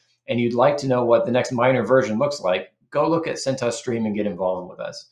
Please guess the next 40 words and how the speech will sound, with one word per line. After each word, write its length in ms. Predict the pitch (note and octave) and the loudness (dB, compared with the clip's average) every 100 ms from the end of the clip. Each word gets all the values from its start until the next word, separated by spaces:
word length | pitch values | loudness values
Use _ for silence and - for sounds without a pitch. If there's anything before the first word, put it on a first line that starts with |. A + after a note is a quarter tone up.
| _ _ - | _ _ -10
Um, 360 | G2+ F#2+ F#2+ | -6 -4 -4
you're 140 | G2+ A2 | -4 -2
more 220 | A#2+ C3+ | 4 6
than 140 | C3 | 6
welcome 260 | B2 B2 B2 | 4 2 0
to 120 | G#2+ | -4
run 180 | G#2+ A#2 | -2 0
it 120 | A2 | -2
through 100 | - | -2
your 120 | G2 F2+ | -4 -4
C 220 | - A#2 | -4 0
I 120 | G2+ | 0
systems 560 | B2+ D#3 - E3+ F3 C#3 | 0 -4 -6 -6 -6 -8
and 140 | G2 | -10
run 120 | G2 F#2+ | -8 -8
your 80 | F2+ | -6
workloads 440 | A#2 B2+ B2+ - | -4 -2 -4 -4
through 220 | C3 A#2+ | -4 -2
it. 160 | A#2 - _ _ _ - | -2 -8 _ _ _ -10
And 100 | A2+ | -6
that 160 | B2+ | -2
means 240 | B2+ B2+ A2 | 0 -2 0
that 180 | A2 G#2 | -2 0
when, 500 | G#2+ G#2 G2+ G2+ G2+ - | 2 2 2 -2 -6 -6
uh, 160 | - - | -8 -6
an-, 240 | G#2 G#2+ | -6 -4
the 80 | G#2+ | -2
next 220 | A2+ B2 | -2 -2
rel 240 | A#2 C3 C#3 | 2 4 4
release 320 | B2 A#2 G#2+ | 4 2 0
comes, 440 | - E3 B2+ A#2+ | -2 -2 0 -2
you 100 | A#2 | -4
can 120 | C3 C#3+ | -6 -2
be 100 | C3+ | 2
ready 300 | B2 B2 A#2 | 4 4 4
on 220 | G#2+ F#2+ | 2 0
day 180 | A2+ A#2 | 2 2
one 560 | G#2+ B2+ A2 G2 G#2 G2+ | 4 4 4 2 -2 -6
to, 420 | - G#2+ G#2 G#2 | -8 -6 -4 -2
uh, 280 | G#2 G2+ | -2 -2